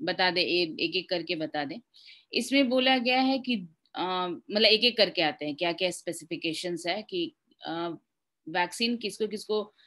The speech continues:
नहीं लेना चाहिए और किन किन, अ, एलिमेंट्स के साथ ये वैक्सीन ज्यादा डेंजरस हो सकता है। तो पहले बोला है कि, अ, जो शॉट्स होंगे वो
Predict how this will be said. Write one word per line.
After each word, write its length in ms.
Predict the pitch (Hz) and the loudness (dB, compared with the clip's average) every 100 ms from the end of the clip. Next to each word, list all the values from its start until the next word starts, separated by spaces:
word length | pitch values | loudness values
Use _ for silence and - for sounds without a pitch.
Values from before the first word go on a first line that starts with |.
| _ - | _ -2
नहीं 360 | 196 214 247 | 2 6 6
लेना 240 | 262 247 240 | 8 6 4
चाहिए 200 | 262 262 | 4 2
और 160 | - _ | 0 _
किन 220 | - 247 254 | 0 0 2
किन, 240 | 262 247 | 0 0
अ, 480 | - 175 180 180 180 160 _ - | 0 0 2 2 0 -2 _ 2
एलिमेंट्स 480 | 202 214 240 254 | 4 6 4 4
के 100 | 247 | 2
साथ 200 | 226 233 247 | 0 0 0
ये 120 | 214 202 | 2 4
वैक्सीन 420 | 190 180 - 233 | 4 4 0 2
ज्यादा 280 | 226 170 170 | 2 4 2
डेंजरस 500 | 156 156 143 139 - | 2 0 -2 -6 -8
हो 80 | 127 | -12
सकता 320 | - - 95 | -12 -16 -16
है। 120 | 85 _ _ - - _ - | -16 _ _ -20 -20 _ -6
तो 60 | 226 | 0
पहले 360 | 220 226 254 | 2 4 4
बोला 280 | 233 240 254 | 2 2 4
है 220 | 262 262 | 4 2
कि, 480 | 254 247 262 254 - | 0 0 2 2 0
अ, 240 | - 196 190 | -2 -2 -2
जो 260 | 170 214 | -2 -2
शॉट्स 480 | 214 - 202 226 - | -2 0 0 0 -4
होंगे 300 | 175 160 202 | -4 -4 -6
वो 640 | 220 170 190 254 285 311 | -10 -10 -2 0 0 -2